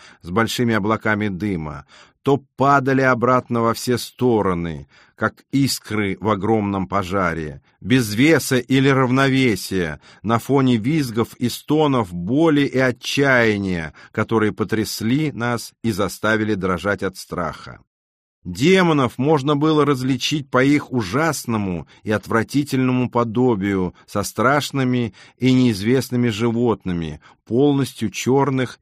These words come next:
и прозрачных. Конгрегация доктрины веры, послание Фатимы.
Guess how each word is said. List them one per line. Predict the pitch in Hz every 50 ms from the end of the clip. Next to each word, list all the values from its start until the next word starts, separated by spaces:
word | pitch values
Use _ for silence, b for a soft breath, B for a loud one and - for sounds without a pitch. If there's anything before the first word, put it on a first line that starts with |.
| _ _
и | - 113
прозрачных. | - - 95 98 95 82 65 71 80 73 65 - - - - - - - - _ _ _ _ _ _ _ _ _ _ _
Конгрегация | - 107 104 95 107 107 107 92 110 110 95 - - 101 95
доктрины | 87 92 95 92 - - 92 95 92 87 85 85
веры, | 76 71 90 101 113 120 135 143 147 143 _ _
послание | - 92 - - 85 87 92 104 113 117 107
Фатимы. | - - 95 - - 82 69 62 58 - -